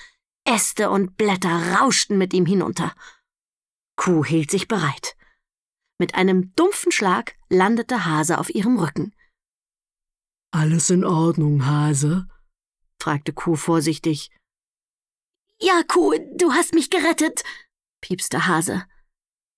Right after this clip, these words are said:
Speaker 2: "Erst hochgeschossen und dann gerettet",
Speaker 1: sagte Kuh stolz.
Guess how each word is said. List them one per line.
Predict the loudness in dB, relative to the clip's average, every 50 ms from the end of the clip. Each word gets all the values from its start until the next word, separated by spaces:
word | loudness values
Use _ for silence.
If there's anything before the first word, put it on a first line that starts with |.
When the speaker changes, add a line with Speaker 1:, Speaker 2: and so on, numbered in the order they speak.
| _ _
Speaker 2:
"Erst | -2 0 0 0 -2 -4 -6 -2 2
hochgeschossen | 2 2 2 2 -2 -2 -2 0 0 2 2 2 2 2 0 0 -2 -2 -6 -12 -20 _ _ _
und | -8 -6 -6 -4 -2
dann | 0 2 2 4 4 4
gerettet", | 2 2 2 2 0 0 -2 -2 -2 -4 -4 -4 -8 -20 -20 -20 _ _ _ _ _ _ _ _ _ _
Speaker 1:
sagte | -4 -2 0 0 0 -2 -4 -6 -6 -6
Kuh | -6 -4 -2 0 0 0 0 -2
stolz. | -2 -4 -4 -2 -2 -2 -2 -4 -6 -8 -8 -6 -6 -6 -6 -8